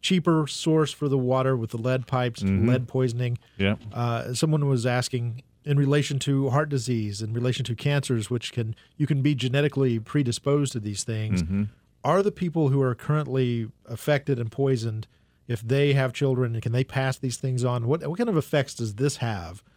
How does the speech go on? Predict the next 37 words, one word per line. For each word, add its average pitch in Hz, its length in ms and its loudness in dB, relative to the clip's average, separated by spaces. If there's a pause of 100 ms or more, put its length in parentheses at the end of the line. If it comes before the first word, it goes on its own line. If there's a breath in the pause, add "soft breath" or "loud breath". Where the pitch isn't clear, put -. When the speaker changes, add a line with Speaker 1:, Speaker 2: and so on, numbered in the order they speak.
(160 soft breath)
Speaker 2:
Certainly, 101 440 -2
Jeff. 90 100 -4
Speaker 1:
genetically? 127 540 -2
Speaker 2:
Yes. 101 360 0 (140)
And 107 440 2 (360 loud breath)
whenever 180 260 2
you 117 160 2
have 113 240 4
any 117 220 0
type 110 240 -2
of 90 80 -2
weakness 95 500 -2
that 92 100 -2
occurs 95 380 0
in 92 80 0
your 92 160 2
own 101 220 2
life, 85 320 -2
and 101 80 2
then 98 140 4
you 92 100 2
have 95 340 0
offspring, 87 800 -4
you 113 180 -2
know, 92 80 0
you 87 140 -2
pro-, 92 280 -6 (140)
you 95 280 -2
produce 98 360 0
offspring, 87 500 -2 (520 soft breath)
you 107 160 2
passing 123 420 0
that 95 220 0
same 110 320 2
genetic 95 580 0
weaknesses 92 840 -4 (380 soft breath)
because, 113 520 0